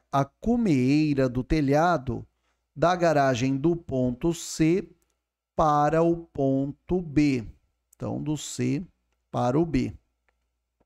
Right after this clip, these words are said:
De modo que a inclinação alfa do telhado seja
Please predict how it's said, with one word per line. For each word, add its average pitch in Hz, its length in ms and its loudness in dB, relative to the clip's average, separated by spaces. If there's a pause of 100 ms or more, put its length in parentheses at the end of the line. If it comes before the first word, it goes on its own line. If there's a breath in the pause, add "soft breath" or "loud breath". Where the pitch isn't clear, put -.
(1040 soft breath)
De 202 140 2
modo 226 360 2
que 170 360 -2
a 165 120 2
inclinação 214 1000 2
alfa 143 440 2
do 127 140 -2
telhado 143 680 -4
seja 156 680 0